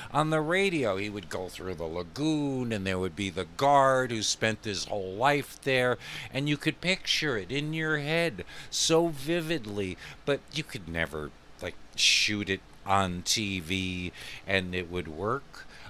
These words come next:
Um, radio really was a special delivery system of storytelling. I mean, all those exciting, like, shows like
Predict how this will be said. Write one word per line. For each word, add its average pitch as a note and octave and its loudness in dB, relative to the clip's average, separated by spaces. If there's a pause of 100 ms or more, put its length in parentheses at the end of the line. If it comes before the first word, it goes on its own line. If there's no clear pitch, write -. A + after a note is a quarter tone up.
(120)
Um, A2 2 (420)
radio D3+ 4
really C3 2
was F#2+ 2 (1300)
a A2+ 4
special B2+ 4 (160)
delivery G#2 2
system F#2+ 2
of F#2+ -2
storytelling. F2+ 2 (380)
I B2 6
mean, B2+ 2
all C#3 6
those A#2+ 6
exciting, A2+ 4
like, F#2 -4
shows G2 2
like F2 -4